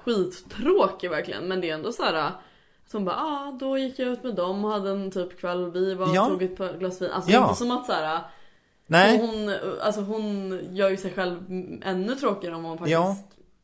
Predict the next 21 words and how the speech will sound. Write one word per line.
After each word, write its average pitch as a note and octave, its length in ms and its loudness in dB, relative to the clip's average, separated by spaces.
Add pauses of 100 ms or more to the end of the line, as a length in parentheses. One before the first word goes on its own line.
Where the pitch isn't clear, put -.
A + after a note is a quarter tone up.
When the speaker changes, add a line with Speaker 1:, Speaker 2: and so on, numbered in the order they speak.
(120)
Speaker 1:
är. G#3 480 2
Speaker 2:
Och E3+ 100 6
det F3+ 80 10
är F3 40 10
det, G3+ 120 12
Speaker 1:
Alltså G#3+ 140 8
Speaker 2:
och E3 60 8
det F#3 100 12
är F3 40 10
det F3 100 10
jag G#3 160 8
tänker G#3+ 340 4
att C3 240 6
hon, C#3+ 420 2
att D3 140 0
det D#3+ 80 6
är, D3 280 8
att, - 220 -2
att D3 160 2
berä-, D#3+ 320 8
att D3+ 340 0